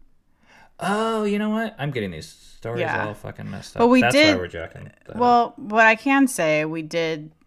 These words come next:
Speaker 2: say certain things, not directly to Haley, but maybe to someone else about, like, "Oh, she seems a little off." Is
Speaker 1: Yeah.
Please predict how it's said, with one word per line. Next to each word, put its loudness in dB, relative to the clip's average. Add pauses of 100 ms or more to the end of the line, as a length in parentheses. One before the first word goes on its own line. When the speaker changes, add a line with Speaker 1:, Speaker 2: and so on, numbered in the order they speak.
(280)
Speaker 2:
say -2
certain -4
things, -6
not -2
directly -4
to -6
Haley, -8
but -8 (500)
maybe -4
to -6
someone -4
else -4
about, -6
like, -10
"Oh, 0
she -10
seems -8
a -10
little -8 (120)
off." -2 (320)
Is -6
Speaker 1:
Yeah. -4